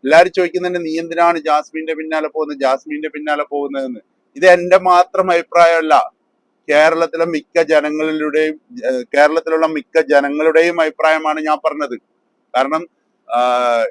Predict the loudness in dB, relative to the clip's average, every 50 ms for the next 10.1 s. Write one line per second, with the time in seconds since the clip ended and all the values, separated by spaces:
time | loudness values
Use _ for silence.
0 | -6 _ _ _ _ _ _ -2 -2 0 0 -2 -4 -2 0 0 0 0 0 -6
1 | -8 -6 -4 -4 -4 -4 -2 -2 -2 0 -2 -4 -6 -8 -10 -10 _ _ _ _
2 | _ _ -10 -10 -6 -4 -4 -6 -6 -6 -2 2 4 6 6 6 4 2 -2 -2
3 | -4 -8 -8 -8 -6 -4 -4 -6 -6 -6 -12 -6 -2 0 0 0 -2 -4 -6 -8
4 | -6 -6 -6 -8 -6 -2 0 0 0 0 -2 -8 -8 -8 -10 -10 -4 -4 -4 -4
5 | -4 -8 -10 -10 -12 _ _ _ _ _ _ _ _ _ _ -2 -2 -2 0 0
6 | -4 -4 -4 -6 -8 -12 _ _ _ _ 0 2 2 2 2 0 2 4 6 6
7 | 6 4 2 0 -4 -4 -2 -6 -4 -4 -2 2 2 4 4 6 6 6 6 6
8 | 4 2 2 0 0 -2 0 2 4 4 4 4 2 0 -4 _ _ _ _ _
9 | _ _ _ _ _ _ -4 -2 0 2 4 2 2 0 -2 0 -2 -2 -2 -2
10 | -6